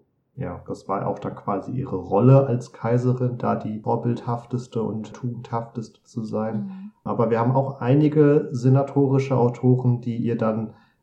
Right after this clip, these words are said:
Speaker 1: äh, unterstellen, eine Betrügerin und Giftmischerin zu sein. Und dieser Aspekt der Giftmischerin
Speaker 2: <laughs>
Speaker 1: wird durchaus auch von der Serie ausge-, aufgegriffen, beziehungsweise, ja, wird sie dann nur als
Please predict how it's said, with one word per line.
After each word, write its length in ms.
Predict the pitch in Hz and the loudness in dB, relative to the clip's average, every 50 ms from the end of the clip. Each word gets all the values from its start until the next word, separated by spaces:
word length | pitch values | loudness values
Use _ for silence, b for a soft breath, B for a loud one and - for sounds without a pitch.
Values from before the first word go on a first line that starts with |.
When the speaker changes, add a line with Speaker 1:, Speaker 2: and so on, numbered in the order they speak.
| _ - | _ -8
Speaker 1:
äh, 160 | 113 110 107 | -6 -4 -4
unterstellen, 920 | 107 - 117 113 120 117 110 110 - - 107 110 113 117 117 120 117 117 127 | -2 -2 -4 -2 -2 -2 -2 -4 -4 -2 -2 0 0 0 -2 -4 -4 -6 -4
eine 760 | 127 107 107 107 107 107 107 104 107 107 107 107 107 - _ _ | -4 -2 -2 -2 -2 -2 -2 -2 -2 -2 -4 -6 -8 -12 _ _
Betrügerin 880 | - - 107 107 - - 127 131 131 131 123 - 120 113 113 117 120 113 | -6 -6 -6 -6 -4 2 2 4 6 6 6 4 4 0 -2 -4 -4 -4
und 180 | 113 104 - | -6 -6 -2
Giftmischerin 800 | - 156 143 - - - 101 98 98 - 107 98 101 98 101 101 | -2 -2 -2 -2 -8 -8 -6 -4 -4 -4 -4 -4 -4 -4 -6 -6
zu 160 | - - 104 | -6 -6 -6
sein. 400 | 101 - 101 101 107 117 120 117 | -4 -2 -4 -2 -2 -2 -2 -4
Und 80 | 107 104 | -4 -2
dieser 300 | 110 104 101 107 101 95 | -4 -2 0 -2 -2 -2
Aspekt 460 | 98 - - - 123 123 - - - | -4 -6 -8 -4 -4 -4 -4 -4 -6
der 80 | - 104 | -6 -4
Giftmischerin 1000 | 101 135 131 127 - - - - 117 117 113 - 131 117 120 113 113 113 117 - - _ | 0 0 0 0 0 -8 -10 -6 -6 -6 -4 -4 -2 -2 -2 -4 -4 -6 -8 -10 -12 _
Speaker 2:
<laughs> 160 | _ _ _ - | _ _ _ 0
Speaker 1:
wird 180 | 120 123 127 | 0 2 2
durchaus 500 | 151 139 - 110 107 110 113 - - - | 2 0 0 2 2 2 2 0 -4 -4
auch 200 | - 110 - - | -4 -4 -4 -4
von 180 | - - 107 104 | -4 -4 -2 0
der 140 | 107 101 95 | 0 0 -2
Serie 460 | 104 107 113 - 113 110 107 104 - | -2 -2 -2 -2 0 0 0 0 0
ausge-, 600 | 104 120 131 131 131 - 131 113 - - - - 135 | 2 2 2 2 2 2 0 0 0 -8 -12 -8 -2
aufgegriffen, 840 | - 123 131 127 - 143 127 - - 123 123 - - 120 110 110 | 2 2 2 2 2 0 0 0 0 0 0 0 -2 -6 -6 -4
beziehungsweise, 1080 | - 101 - - - 107 107 107 107 - - 104 104 104 101 - - 107 107 - B B B B - | -6 -8 -8 -6 -6 -6 -6 -6 -6 -8 -6 -4 -2 -2 -2 -2 -2 -2 -4 -4 B B B B -6
ja, 220 | 101 101 104 104 | -2 -2 -2 0
wird 160 | 110 113 110 | 0 -2 -2
sie 120 | - 127 110 | -2 -4 0
dann 220 | 110 107 101 107 | 0 0 0 0
nur 520 | 107 107 110 110 107 107 107 107 107 - 107 | -2 0 2 2 4 4 4 2 0 -2 -2
als 540 | 104 101 101 - - - - - - - | -2 -2 -2 -4 -8 -18 -20 -20 -20 -20